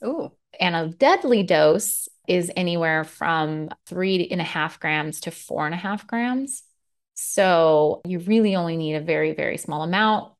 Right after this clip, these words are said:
Speaker 2: because it will, it can cause death very easily.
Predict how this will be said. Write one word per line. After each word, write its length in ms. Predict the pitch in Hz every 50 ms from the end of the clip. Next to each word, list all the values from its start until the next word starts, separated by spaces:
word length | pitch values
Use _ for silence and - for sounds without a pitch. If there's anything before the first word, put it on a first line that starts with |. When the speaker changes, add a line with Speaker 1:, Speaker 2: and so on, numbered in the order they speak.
| _ -
Speaker 2:
because 320 | - - - - 165 156
it 160 | 165 156 -
will, 520 | - 165 160 160 165 165 101 - - - _ _
it 140 | - 156 -
can 100 | 175 160
cause 300 | - - - - - -
death 300 | - - - - - - -
very 200 | - - - -
easily. 560 | - 160 - - - - - - - - _